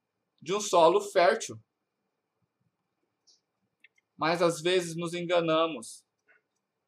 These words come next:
E estamos deixando crescer espinhos e outras coisas que estão sufocando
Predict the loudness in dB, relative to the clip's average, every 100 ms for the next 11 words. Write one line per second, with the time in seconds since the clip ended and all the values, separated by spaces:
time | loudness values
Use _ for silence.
0 | _ _ _ _ _ _ _ -12 -10 -8
1 | -8 -10 -2 -2 -2 -2 -2 0 -2 -2
2 | -4 0 0 -2 0 2 2 0 -4 _
3 | _ -14 -12 -12 -8 -6 -4 -6 -4 0
4 | 0 0 -4 -6 -6 -2 0 -2 -4 -10
5 | -2 0 0 -4 -8 -2 -2 -4 -4 2
6 | 4 2 2 -2 -2